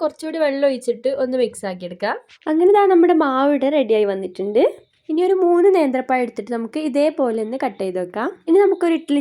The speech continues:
ചെമ്പ് വെച്ചിട്ട് അതിൽ കുറച്ച് വെള്ളം ഒഴിച്ചിട്ട് അതിൻ്റെ മേലെ ഒരു തട്ട് വെച്ചെടുക്കാം. എന്നിട്ടൊരു നെയ്യ് തടവിയ ഒരു പാത്രം എന്താക്കുക, അതിൻ്റെ മേലെ ഇതേപോലെ ഒന്ന് വെച്ചെടുക്കാം. എന്നിട്ട് അതിലേക്ക് നമ്മൾ ഉണ്ടാക്കി മാവ് എന്താക്കുക, ഒരു തട്ടായിട്ട് ഒഴിച്ചു കൊടുക്കാം. ഇനി നമ്മൾ അരിഞ്ഞു വെച്ച ആ പഴം അതിൻ്റെ മേലെ ഇതേപോലെ വെച്ച് കൊടുക്കുക.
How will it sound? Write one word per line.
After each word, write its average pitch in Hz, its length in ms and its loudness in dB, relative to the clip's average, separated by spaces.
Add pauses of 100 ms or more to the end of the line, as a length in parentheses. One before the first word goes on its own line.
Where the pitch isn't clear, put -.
ചെമ്പ് 285 240 0
വെച്ചിട്ട് 233 320 -6 (120)
അതിൽ 269 220 -2
കുറച്ച് 294 280 -4
വെള്ളം 247 260 -2
ഒഴിച്ചിട്ട് 208 440 -6 (160)
അതിൻ്റെ 320 260 2
മേലെ 320 200 2
ഒരു 302 120 -6
തട്ട് - 260 -8
വെച്ചെടുക്കാം. 208 460 -8 (160)
എന്നിട്ടൊരു 339 420 0
നെയ്യ് 311 240 -2
തടവിയ 262 320 -2
ഒരു 247 140 -4
പാത്രം 226 320 -6
എന്താക്കുക, 202 340 -8
അതിൻ്റെ 233 260 -6
മേലെ 254 240 -2
ഇതേപോലെ 233 420 -4
ഒന്ന് 254 140 -2
വെച്ചെടുക്കാം. 202 460 -6 (460)
എന്നിട്ട് 311 260 0
അതിലേക്ക് 339 320 0
നമ്മൾ 311 220 0
ഉണ്ടാക്കി 262 420 -2
മാവ് 233 280 -4
എന്താക്കുക, 214 360 -4 (220)
ഒരു 302 160 -2
തട്ടായിട്ട് 226 440 -6
ഒഴിച്ചു 196 260 -8
കൊടുക്കാം. 190 300 -8 (760)
ഇനി 311 160 2
നമ്മൾ 370 240 4
അരിഞ്ഞു 320 260 0
വെച്ച 330 180 -6
ആ 311 140 -2
പഴം 285 240 -2
അതിൻ്റെ 269 280 -4
മേലെ 233 240 -4
ഇതേപോലെ 220 380 -6
വെച്ച് 220 220 -6
കൊടുക്കുക. 196 260 -6